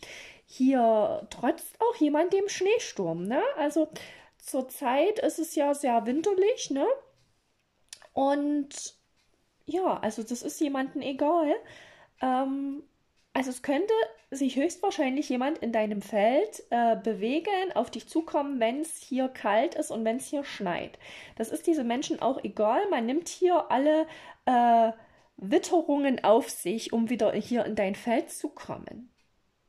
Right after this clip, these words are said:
Und, äh, diesen Menschen könnte auch, äh, ein Licht aufgegangen sein. Ne? Könnte endlich ein Licht aufgegangen sein,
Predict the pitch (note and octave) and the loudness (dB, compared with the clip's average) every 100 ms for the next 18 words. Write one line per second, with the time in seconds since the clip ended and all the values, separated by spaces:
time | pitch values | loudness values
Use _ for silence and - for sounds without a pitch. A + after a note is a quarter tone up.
0 | _ _ _ _ _ _ G#3+ A3+ A3 - | _ _ _ _ _ _ -2 0 -2 -4
1 | A3 G#3+ G#3+ A#3 A#3 A3 A3+ E4+ F4 D#4+ | 0 0 2 -2 -2 -2 0 0 -2 -2
2 | B3 B3+ F4 - A3 A3+ A#3+ B3+ - - | -2 0 -2 0 2 4 2 0 -4 -8
3 | A3+ A#3 A3 A3+ D#4+ - E3+ F3+ - - | -2 0 0 0 -2 -2 -4 -4 -8 -12
4 | A1+ - - - - B3 - _ _ _ | -10 -12 -12 -12 -12 -16 -20 _ _ _
5 | _ _ _ _ _ _ - A3+ F#4+ D#4 | _ _ _ _ _ _ -4 -2 0 0
6 | C#4 B3+ - C4+ E4+ F4+ F4+ - - - | 0 0 0 -2 0 0 -2 -6 -20 -20
7 | - - B3 A#3+ D4 - - G#3 A3 G#3+ | -20 -8 -2 0 0 -2 0 0 0 -6
8 | - F3+ G3 G#3 - G#3 A3 C#4 | -4 -4 -4 -8 -6 -4 -2 -4